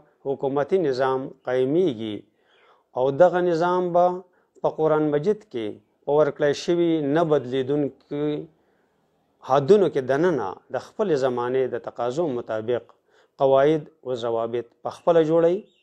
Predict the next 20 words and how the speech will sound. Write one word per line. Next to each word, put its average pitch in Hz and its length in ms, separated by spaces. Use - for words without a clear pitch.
او 127 120
هغې 151 300
ته 123 80
به 113 160
د 131 40
شریعت 156 340
احکام 117 420
ویلی 110 280
کېږي. 107 420
په 135 140
دې 190 180
کې 190 160
به 185 100
ټول 196 260
امت 139 240
یو 202 100
وي 113 280
او 131 100
د 135 200
څه 208 80